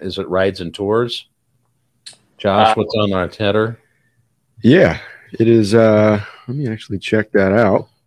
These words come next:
Speaker 1: And tell, tell
Speaker 3: Yeah,
Speaker 1: them
Speaker 3: Eagle Rider Rentals.
Speaker 1: Rentals, what, what that link does, and then if they join the club, what they, what they get there.
Speaker 2: Yeah, so, like, we just started our partnership together and just kicking that off.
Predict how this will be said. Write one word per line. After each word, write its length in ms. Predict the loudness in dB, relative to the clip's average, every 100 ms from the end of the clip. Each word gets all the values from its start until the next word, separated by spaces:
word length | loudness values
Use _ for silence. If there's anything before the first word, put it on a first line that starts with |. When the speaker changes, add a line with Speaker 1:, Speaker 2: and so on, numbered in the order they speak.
| -8 -4
Speaker 1:
And 480 | 0 0 -2 -6 -6
tell, 300 | 0 0 0
tell 300 | 0 2 2
Speaker 3:
Yeah, 100 | 0
Speaker 1:
them 120 | 0
Speaker 3:
Eagle 180 | 0 2
Rider 260 | 0 0
Rentals. 240 | -2 -4 -4
Speaker 1:
Rentals, 560 | -6 -4 -6 -6 -8
what, 240 | -4 -6 -6
what 300 | -6 -6 -8 _ -6
that 240 | -6 -6
link 300 | -8 -8 -4
does, 380 | 0 2 0 -4
and 120 | -6
then 220 | -6 -4
if 140 | -6 -4
they 200 | -4 -4
join 580 | -8 -6 -4 -4 -4 -6
the 120 | -8
club, 360 | -2 0 0
what 200 | -2 -6
they, 280 | -4 -4 -4 -6
what 160 | -8
they 160 | -6 -4
get 220 | -6 -8
there. 360 | -6 -6 -8 -12 _ _ _ _ _ _ _ _ _
Speaker 2:
Yeah, 240 | 0 0 0
so, 400 | 0 0 0 -2
like, 440 | -4 -4 -4 -12
we 100 | -16
just 220 | -12 -8
started 300 | -4 -2 -2
our 120 | -4
partnership 540 | -4 -4 -6 -8 -14 -14
together 420 | -14 -14 -12 -12
and 180 | -16 -16
just 180 | -18 -12
kicking 280 | -10 -10
that 160 | -10 -6
off. 360 | -6 -6 -8